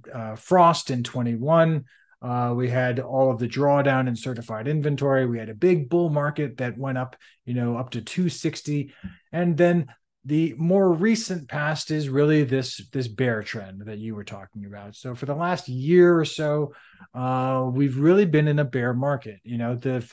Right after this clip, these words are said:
the, the irony, perhaps,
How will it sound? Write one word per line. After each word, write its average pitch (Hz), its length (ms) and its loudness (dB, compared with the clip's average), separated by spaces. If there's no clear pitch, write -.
the, 127 320 -4
the 127 280 -4
irony, 143 720 2
perhaps, 104 640 -10